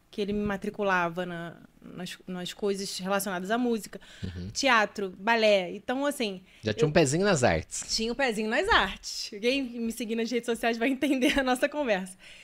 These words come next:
Speaker 1: Já tinha um pezinho lá, mas também a, era muito curiosa. Eu pedia microscópio de presente de Natal, né? O presente
Speaker 2: Uhum.
Speaker 1: da criança, um microscópio.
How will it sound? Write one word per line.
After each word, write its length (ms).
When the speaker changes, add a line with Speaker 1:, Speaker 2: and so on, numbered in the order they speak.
Speaker 1:
Já 140
tinha 400
um 240
pezinho 400
lá, 260
mas 200
também 300
a, 220
era 220
muito 180
curiosa. 840
Eu 160
pedia 540
microscópio 840
de 140
presente 580
de 220
Natal, 720
né? 240
O 60
presente 260
Speaker 2:
Uhum. 60
Speaker 1:
da 40
criança, 380
um 60
microscópio. 640